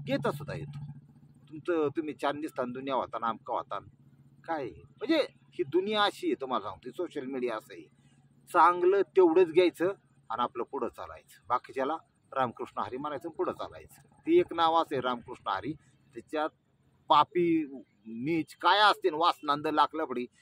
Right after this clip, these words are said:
सगळी फेकल्या जातात बाजूला आणि पांडुरंगाच्या, अं, दिशेने आपलं चालत राहायचं आणि आपलं काम करीत राहायचं, त्यावर लक्ष द्यायचं नाही. त्याच्यामुळं आपल्या मुलींना हे सांगा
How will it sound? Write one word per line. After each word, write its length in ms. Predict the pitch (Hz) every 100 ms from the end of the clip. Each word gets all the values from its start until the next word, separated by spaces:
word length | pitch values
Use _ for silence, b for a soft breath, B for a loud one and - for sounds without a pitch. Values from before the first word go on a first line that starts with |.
| b _ _ -
सगळी 200 | 180 196
फेकल्या 340 | - 143 160 156
जातात 120 | 147
बाजूला 360 | 143 135 147 160 _ _ _ -
आणि 200 | 123 117 -
पांडुरंगाच्या, 600 | 131 123 135 131 143 139
अं, 500 | 117 110 101 95 82
दिशेने 520 | - 160 170 131 156 _ _ _ _ _ -
आपलं 180 | 190
चालत 320 | 185 165 117 104
राहायचं 260 | 98 120
आणि 80 | 123
आपलं 220 | 151 147
काम 220 | 135 156
करीत 340 | 143 - 165 151
राहायचं, 280 | 143 110 147
त्यावर 560 | _ _ - 160 156
लक्ष 220 | 151 -
द्यायचं 260 | 127 120 120
नाही. 120 | 135 139
त्याच्यामुळं 400 | 143 160 165 156
आपल्या 240 | - 135
मुलींना 380 | 117 147 180 180
हे 140 | 160
सांगा 340 | 147 147 127